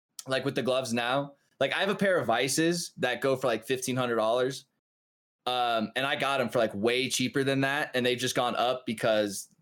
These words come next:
you just can't find 'em anymore, and you can only open 'em from a certain case. And these cases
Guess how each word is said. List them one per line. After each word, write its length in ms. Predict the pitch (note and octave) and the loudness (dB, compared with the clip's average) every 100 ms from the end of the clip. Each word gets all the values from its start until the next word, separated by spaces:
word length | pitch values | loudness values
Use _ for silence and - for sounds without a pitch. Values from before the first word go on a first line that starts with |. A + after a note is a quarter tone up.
| _ - | _ -12
you 100 | A#2 | -6
just 160 | A2 | -4
can't 200 | B2 G2+ | -2 -2
find 180 | G#2+ A2+ | -2 -2
'em 100 | A#2 | 0
anymore, 500 | A#2+ A#2+ A#2+ B2+ C3 _ _ _ | 0 0 0 -2 -4 _ _ _
and 220 | A#2 A2 | -2 0
you 80 | A2 | -2
can 120 | A2+ | 0
only 160 | B2 A2 | 0 2
open 220 | A2 A#2 | 0 0
'em 100 | A2+ | -4
from 160 | A2 G2 | -2 -4
a 40 | |
certain 280 | F#2+ - - | -4 -4 -6
case. 460 | - G#2+ B2 - - _ _ _ - | -2 0 0 -4 -12 _ _ _ -6
And 180 | A#2+ | -4
these 280 | C#3+ F3+ G#3+ | 0 0 0
cases 840 | - D3+ C#3+ C3+ C3 B2+ B2 A2+ | 0 0 0 2 4 4 2 -2